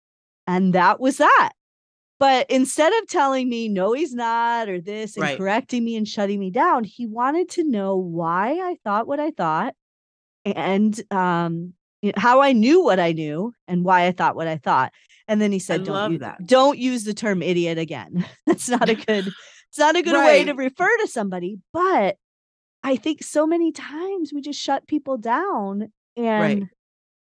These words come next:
Speaker 1: don't really get into why, how they know that. Did they learn that from somebody?
Speaker 2: Right.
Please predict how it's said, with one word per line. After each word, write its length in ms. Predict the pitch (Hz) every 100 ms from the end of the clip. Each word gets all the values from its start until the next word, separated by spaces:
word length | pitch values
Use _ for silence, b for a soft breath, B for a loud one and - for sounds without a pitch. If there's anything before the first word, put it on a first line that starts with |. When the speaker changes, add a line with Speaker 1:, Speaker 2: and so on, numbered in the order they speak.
| -
Speaker 1:
don't 280 | 247 294
really 280 | 262 247 233
get 180 | 185 208
into 480 | 208 202 - 196 180
why, 840 | 156 160 175 196 208 202 190 185 185 _ _
how 220 | 214 247
they 160 | 277 196
know 260 | 190 277
that. 380 | 214 147 214 247
Did 140 | 196 175
they 120 | 175
learn 280 | 165 160 185
that 160 | 202 196
from 160 | 220
somebody? 640 | 196 208 202 208 214 254 302 _ _ - _ _
Speaker 2:
Right. 480 | 170 170 143 196 -